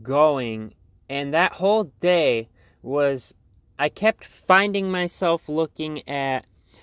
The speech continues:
I also, in the week, was, uh, I was thinking of, like,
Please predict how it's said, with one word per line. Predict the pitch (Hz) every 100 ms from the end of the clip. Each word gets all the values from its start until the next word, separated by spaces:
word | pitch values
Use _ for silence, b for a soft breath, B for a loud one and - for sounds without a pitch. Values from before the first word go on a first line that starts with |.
| b
I | - 165
also, | 226 254 - 214 190 170 _ _ _
in | 156 180
the | 160
week, | 147 156 151 -
was, | 139 147 143 135
uh, | 156 143 131 120 113 _ _ _ _ _ _ _ _ _ _
I | 127
was | -
thinking | - 170 160 143 135
of, | 117
like, | 131